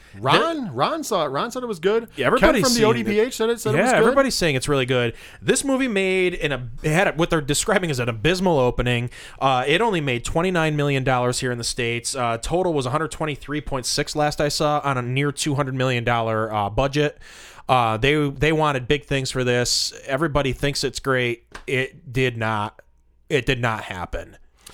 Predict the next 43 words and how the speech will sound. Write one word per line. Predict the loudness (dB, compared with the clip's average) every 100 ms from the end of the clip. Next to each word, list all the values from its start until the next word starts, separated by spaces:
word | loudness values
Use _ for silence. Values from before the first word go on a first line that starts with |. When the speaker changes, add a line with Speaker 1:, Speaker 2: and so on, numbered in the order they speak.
| -20 -18 -4
Speaker 2:
I | 0 2
don't | 4
Speaker 1:
They | 4
were | 4
Speaker 2:
know. |
Speaker 1:
looking | 2 0 -2
for | 0 0
a |
billion | 0 -2 -2 -2
dollars | 0 0 -2 -4
on | -6
this | -8 -6
movie, | -6 -4 -4
and | -4
it | -4
did | -6
not | -6 -8 -8 -2
Speaker 2:
Well, | 2
I | 2 2
did, | 0
I, | -2
Speaker 1:
produce. | -4 -4 -4
Speaker 2:
I |
never | -2 -2 -4
thought | -4 -4
it |
was | -4
gonna | -8 -4
make | -4 -4
a |
billion | -6 -6 -4
dollars. | -4 -4 -4
That's | -6 -6
just | -10 -8
me | -8
personally, | -4 -6 -4 -4
because | -2 -4 -6
it's | -8
just | -10 -4
not, | -2 -2 -6 -14 -14 -16 -14
I | -10
don't | -8 -8
know. | -10